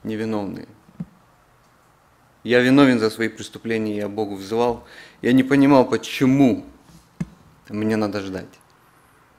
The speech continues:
Я хотел понести за свои преступления. Я сказал, «Я готов. Я должен. Я этого не хочу, но я должен». Господь вразумлял, говорил, «Надейся на милость мою».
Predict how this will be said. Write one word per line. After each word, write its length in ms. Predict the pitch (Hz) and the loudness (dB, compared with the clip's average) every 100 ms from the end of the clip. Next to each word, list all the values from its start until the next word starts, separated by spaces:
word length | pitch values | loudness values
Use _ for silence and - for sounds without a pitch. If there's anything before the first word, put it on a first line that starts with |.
| _ _ _ | _ _ _
Я 140 | - 120 | -4 -4
хотел 260 | 123 123 | -2 -2
понести 420 | 120 131 135 131 147 | 0 2 0 -2 -4
за 140 | 113 | -6
свои 160 | - 107 | -6 -8
преступления. 680 | 107 - 107 123 110 98 | -8 -14 -12 -10 -10 -10
Я 80 | 98 | -14
сказал, 340 | - 113 107 98 | -14 -8 -6 -4
«Я 180 | 98 | -4
готов. 420 | 95 101 - 113 107 _ _ _ _ _ _ _ - | -4 -8 -12 -20 -20 _ _ _ _ _ _ _ -4
Я 160 | 110 117 | 0 2
должен. 520 | 139 147 131 95 92 - - - _ _ - | 6 6 4 -6 -16 -20 -20 -20 _ _ 0
Я 140 | 117 | 2
этого 200 | 117 120 | 2 0
не 140 | 120 | -4
хочу, 360 | 117 113 - 117 | -4 -10 -8 -8
но 100 | 101 | -6
я 140 | 98 | -6
должен». 380 | 95 95 87 - _ _ _ _ _ _ _ _ _ _ _ _ _ _ | -8 -10 -14 -18 _ _ _ _ _ _ _ _ _ _ _ _ _ _
Господь 320 | 117 - 120 | -16 -6 -4
вразумлял, 460 | 107 110 110 113 113 | -4 -4 -2 -2 -2
говорил, 340 | 107 101 101 98 - _ | -4 -4 -6 -8 -20 _
«Надейся 440 | 107 107 104 - 104 | -8 -6 -8 -8 -10
на 60 | |
милость 400 | 101 98 98 - | -8 -8 -12 -18
мою». 180 | - - | -18 -18